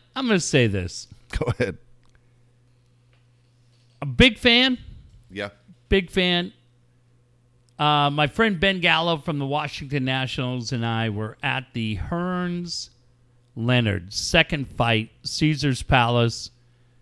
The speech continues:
Speaker 1: outside on the old tennis court, in the bleachers.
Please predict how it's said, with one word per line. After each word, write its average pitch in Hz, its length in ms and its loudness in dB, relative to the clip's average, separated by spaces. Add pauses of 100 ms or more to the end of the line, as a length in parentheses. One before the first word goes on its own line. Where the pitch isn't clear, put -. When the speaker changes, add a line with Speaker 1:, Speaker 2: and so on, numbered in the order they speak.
(340)
Speaker 1:
outside 151 800 4
on 123 120 2
the 120 120 2
old 135 280 4
tennis 135 380 2
court, 123 360 4 (1400)
in 180 160 4
the 180 80 2
bleachers. 135 840 -2